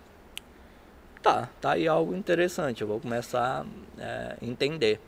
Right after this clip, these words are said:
E aí eu tinha uma sessão de tatu pra fazer, uma tatu que eu tenho aqui.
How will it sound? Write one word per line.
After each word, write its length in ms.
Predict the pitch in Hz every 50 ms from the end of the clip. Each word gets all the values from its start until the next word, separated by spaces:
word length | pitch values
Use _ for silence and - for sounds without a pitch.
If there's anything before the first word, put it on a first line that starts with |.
| - - -
E 60 | 208
aí 60 | 277
eu 80 | 262 196
tinha 140 | - 202 190
uma 100 | 185 180
sessão 280 | - 185 160 - 165
de 80 | 170 175
tatu 300 | - - - - 156 160
pra 160 | - 160 147
fazer, 280 | - 156 156 - - -
uma 100 | 160 156
tatu 240 | - 143 143 - 139
que 60 | -
eu 40 | 147
tenho 220 | - 156 151 156
aqui. 340 | 156 151 - - 143 139 131